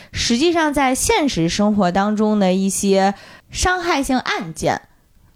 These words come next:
尤其是性，性侵犯相关的，很多受害人他们的第一反应也是，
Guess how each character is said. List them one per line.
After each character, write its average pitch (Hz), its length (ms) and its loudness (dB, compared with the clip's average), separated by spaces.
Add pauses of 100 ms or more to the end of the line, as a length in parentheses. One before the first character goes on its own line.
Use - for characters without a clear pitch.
(260)
尤 247 180 4
其 320 200 0
是 277 300 2 (400)
性， 202 540 -4
性 302 240 -2
侵 359 160 0
犯 381 220 0
相 156 160 -6
关 151 240 0
的， 113 160 -2 (240)
很 185 280 -4
多 330 320 2 (460)
受 349 220 0
害 311 180 2
人 185 400 0 (160)
他 339 220 -2
们 302 180 0
的 190 100 2
第 220 240 -2
一 240 80 2
反 - 300 -2
应 147 260 -2 (120)
也 175 260 0
是， 240 400 0